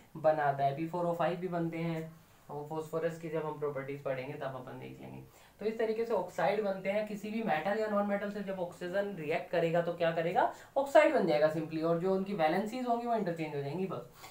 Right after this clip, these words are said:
तो ये है कि जब हम किसी भी मेटल या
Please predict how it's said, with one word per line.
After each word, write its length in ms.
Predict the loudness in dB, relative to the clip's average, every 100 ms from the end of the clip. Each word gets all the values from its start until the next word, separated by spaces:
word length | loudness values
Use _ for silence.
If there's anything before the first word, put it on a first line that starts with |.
| -20 -18 -10
तो 60 |
ये 220 | -6 -2 0
है 180 | 2 0
कि 160 | -4
जब 260 | 0 2 2
हम 160 | 0 -2
किसी 240 | -8 -4
भी 80 | -2
मेटल 340 | 0 0 0
या 200 | 2 2